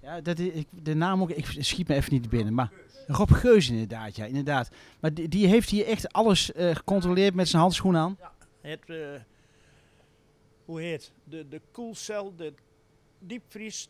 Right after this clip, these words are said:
Speaker 2: de frietoven, de automaten. Alles heeft hij nagekeken en op de kop gezet. En na de tijd was de kogel door de kerk. Niemand kon meer zeggen van, "Het is niks." Dus daar waren we heel blij mee.
Speaker 1: Ja, maar ook wel een trots moment, denk ik.
Speaker 2: Ja, enorm.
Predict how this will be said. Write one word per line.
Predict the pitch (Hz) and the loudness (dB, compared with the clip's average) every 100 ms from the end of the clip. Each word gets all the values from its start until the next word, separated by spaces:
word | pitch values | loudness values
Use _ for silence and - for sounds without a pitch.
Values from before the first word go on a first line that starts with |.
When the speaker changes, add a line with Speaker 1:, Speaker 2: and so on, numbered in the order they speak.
| 156 | -12
Speaker 2:
de | 165 156 147 _ | -10 -8 -10 _
frietoven, | 240 269 - 208 202 190 202 165 | -12 -12 -12 -10 -10 -12 -16 -16
de | 139 143 | -14 -12
automaten. | 185 190 208 214 233 220 220 - 214 - _ _ - | -10 -12 -12 -14 -10 -10 -12 -14 -16 -18 _ _ -16
Alles | 220 226 214 | -14 -12 -14
heeft | 202 185 | -14 -14
hij | 160 | -12
nagekeken | 170 196 190 165 180 175 | -12 -12 -12 -14 -14 -12
en | 160 | -14
op | 151 | -14
de | - | -16
kop | - 214 | -10 -10
gezet. | - 175 185 180 - _ _ _ _ _ _ _ | -10 -14 -10 -10 -12 _ _ _ _ _ _ _
En | - 143 | -14 -12
na | 165 190 | -6 -6
de | 185 | -6
tijd | 160 175 170 - | -8 -6 -6 -10
was | 147 139 | -16 -16
de | 143 | -14
kogel | 202 196 160 | -10 -8 -10
door | 156 147 | -10 -10
de | 131 | -8
kerk. | 175 165 - - _ | -6 -6 -8 -20 _
Niemand | 123 196 202 175 | -12 -10 -8 -10
kon | 185 170 | -12 -10
meer | 147 | -10
zeggen | 151 151 151 | -8 -10 -10
van, | 135 147 | -12 -12
"Het | 135 170 | -10 -10
is | 143 | -10
niks." | 120 104 - - _ _ _ _ _ _ _ _ _ | -12 -14 -16 -20 _ _ _ _ _ _ _ _ _
Dus | 233 208 | -6 -2
daar | - | 0
waren | 190 180 | 2 2
we | 143 | 2
heel | 190 156 | 0 0
blij | 156 160 | 0 0
mee. | 196 139 _ _ _ _ | -4 -8 _ _ _ _
Speaker 1:
Ja, | 160 | -20
maar | - | -14
ook | 202 | 0
wel | 160 | 4
een | 143 | 4
trots | 220 220 | 2 4
moment, | 180 151 127 | 6 8 8
denk | 117 98 | 6 2
ik. | 95 - | -4 -12
Speaker 2:
Ja, | 143 151 160 | -16 -12 -12
enorm. | 131 135 123 | -12 -12 -12